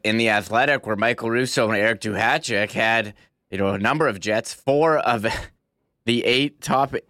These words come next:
but eight spots on their trade list. And we haven't really seen any other trade lists this offseason. We're occupied by the Jets, so we're kinda waiting for something to happen, although I do see people in chat who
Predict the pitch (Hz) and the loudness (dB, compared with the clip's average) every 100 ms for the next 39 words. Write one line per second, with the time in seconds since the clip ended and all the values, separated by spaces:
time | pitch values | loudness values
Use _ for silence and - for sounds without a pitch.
0 | - - 117 - 101 117 - - - 110 | -10 -2 -2 -2 0 0 0 -6 -2 2
1 | 131 131 123 104 101 98 95 - - 127 | 2 0 0 2 2 0 0 -4 0 2
2 | 156 151 95 110 - 120 131 160 254 247 | 2 0 0 0 0 0 0 0 -2 -2
3 | 196 196 190 180 190 185 - 147 139 127 | 0 0 2 2 2 0 0 0 2 2
4 | 120 113 - - - _ _ _ _ - | 2 0 -6 -14 -18 _ _ _ _ -4
5 | 120 113 117 127 139 123 104 107 113 95 | -2 2 2 2 0 -6 -6 -2 -2 0
6 | 123 - 131 123 120 113 101 123 110 113 | -2 -2 -2 0 0 -2 -2 -2 -2 -6
7 | 107 135 131 107 123 135 131 127 - _ | -2 0 0 0 2 2 0 -4 -10 _
8 | _ - 113 104 143 180 - 139 101 98 | _ -4 -2 0 0 0 0 0 -2 -8
9 | _ _ _ _ _ - 98 104 107 143 | _ _ _ _ _ -4 0 2 2 2
10 | 151 131 120 113 117 117 127 123 113 110 | 2 2 4 2 2 -2 -2 -2 -2 -2
11 | 107 117 113 113 110 | 0 0 0 0 -2